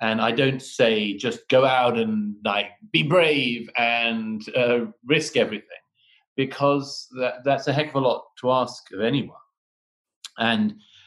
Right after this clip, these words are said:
the, the truth is, I think that there's only a couple of options. I think some unusual people will become, um, like, flare lights. Um,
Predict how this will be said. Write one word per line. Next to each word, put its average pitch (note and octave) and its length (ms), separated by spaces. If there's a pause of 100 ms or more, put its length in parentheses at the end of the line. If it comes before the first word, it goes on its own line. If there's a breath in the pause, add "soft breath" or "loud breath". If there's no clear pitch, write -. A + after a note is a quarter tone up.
(300 loud breath)
the, B2 420
the B2 140
truth A3 320
is, B2 120
I A2+ 100
think A2+ 400
that A#2 140
there's A2+ 420 (460)
only C3+ 200
a B2 60
couple A2 260
of G2+ 80
options. - 460 (340 soft breath)
I B2 80
think D3 240 (140)
some F#3 500
unusual C#3 800
people A2+ 720
will A2 280
become, A2 880 (640)
um, G2+ 540 (440)
like, G2 220 (380)
flare A#2 320
lights. - 800 (260)
Um, G2+ 720